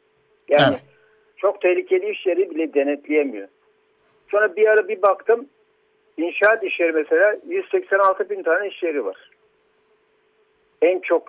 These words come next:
Speaker 1: e, e, inşaat, e, da ölen kişilerin sayısı, yani yüzde otuz altı ölümlerin yüzde otuza, otuza yakını,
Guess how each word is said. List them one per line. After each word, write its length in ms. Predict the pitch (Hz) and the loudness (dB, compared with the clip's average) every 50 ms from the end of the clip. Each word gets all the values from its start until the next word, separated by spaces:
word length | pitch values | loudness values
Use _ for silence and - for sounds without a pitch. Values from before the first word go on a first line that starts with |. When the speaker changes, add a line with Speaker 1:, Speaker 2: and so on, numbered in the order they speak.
| - _ - | -10 _ -8
Speaker 1:
e, 40 | 160 | -8
e, 520 | 151 - 143 139 139 135 135 131 - - - - - - _ _ _ _ - | -4 -2 0 0 0 0 -2 -2 -4 -6 -12 -20 -20 -20 _ _ _ _ -12
inşaat, 420 | 139 131 - - 135 135 127 - - _ _ - | -10 -10 -6 -4 -4 -4 -4 -6 -12 _ _ -10
e, 320 | 139 127 123 98 104 - - - | -8 -8 -8 -10 -10 -14 -4 -2
da 160 | 139 131 120 - - - | 0 0 0 -2 -4 -2
ölen 340 | 120 127 131 131 127 123 - _ | 0 2 2 0 0 -4 -14 _
kişilerin 500 | - - - - - 123 127 120 120 110 - | -18 -16 -14 -12 -6 -4 -4 -4 -4 -4 -6
sayısı, 340 | 123 113 107 104 - - 160 | -4 -4 -4 -6 -10 -10 -4
yani 260 | 151 139 135 123 127 | 0 0 0 0 -2
yüzde 300 | 120 131 135 131 120 - | -6 -8 -10 -6 -4 -4
otuz 340 | - 131 127 - - - 135 | -2 -2 -4 -6 -8 -2 0
altı 300 | 139 131 131 131 - - | 2 2 2 0 -4 -10
ölümlerin 540 | 107 113 131 127 127 131 127 131 160 180 175 _ _ _ _ _ _ _ - | -10 -8 -8 -4 -2 0 0 0 -2 -6 -8 _ _ _ _ _ _ _ -12
yüzde 280 | 135 139 135 131 147 | -12 -12 -8 -4 -4
otuza, 500 | 147 151 151 143 - - 143 131 135 135 | -2 -2 -2 -2 -4 -8 -6 -4 -2 -2
otuza 480 | - - - 139 - - - 147 160 170 | -2 -2 -6 -8 -8 -10 -6 -2 0 0
yakını, 500 | 160 135 - - - 117 120 165 247 | 2 0 -2 -4 -6 -8 -6 -6 -8